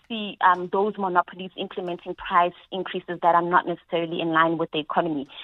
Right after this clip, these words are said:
Eskom here would come into, uh, as an example. But the issue here is some of those, um, subsidies that people are talking about, price caps, when we are talking about a monopoly that is within government, it creates an issue,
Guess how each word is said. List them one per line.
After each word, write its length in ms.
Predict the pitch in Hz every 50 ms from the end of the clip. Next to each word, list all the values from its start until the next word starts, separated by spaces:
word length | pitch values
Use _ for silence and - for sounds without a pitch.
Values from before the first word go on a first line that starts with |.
| - - -
Eskom 400 | 190 180 _ - 190 175 180 170
here 160 | 170 170 165
would 160 | 151 165 - -
come 200 | - 175 170 170
into, 380 | 170 165 - - - 165 160 -
uh, 220 | 165 165 156 160 - - 165 -
as 60 | 175 -
an 120 | - 170 156
example. 560 | 151 - 151 170 165 170 165 - 156 160 - _ - - - -
But 260 | 180 160 196 185 185 _ _ _ _ _ _
the 120 | - 208 -
issue 400 | - - 302 320 302 - 320 302 240 - -
here 280 | - 262 240 202 180 170 - -
is 240 | - 190 185 180 170 -
some 160 | - 247 269 285
of 100 | 277 214
those, 260 | 262 262 233 226 185 - - - 190
um, 300 | 190 185 180 175 170 170 - -
subsidies 480 | 196 196 - - 226 190 165 175 175 -
that 160 | 175 175 -
people 300 | - - - - 190 165
are 80 | 165 - -
talking 280 | - 170 - - 165 160 -
about, 380 | - 165 - 165 156 151 - -
price 280 | - - 233 226 214 - - -
caps, 220 | 214 185 - -
when 240 | 180 180 180 170 170 - - - _ -
we 140 | 190 180
are 80 | 180 180
talking 300 | - - 208 - 233 208
about 240 | 175 - 180 180 180
a 40 | 180
monopoly 560 | 175 170 165 165 165 - - 190 175 180 175 -
that 180 | 180 185 180 - -
is 300 | 240 247 233 214 151 -
within 480 | 160 175 170 - - - 226 220 214 202
government, 520 | - 175 165 160 180 156 156 147 147 147 - - - - - - - -
it 100 | 226 202
creates 400 | - - 277 254 262 285 294 -
an 140 | 277 247 -
issue, 400 | - 226 220 - - 233 220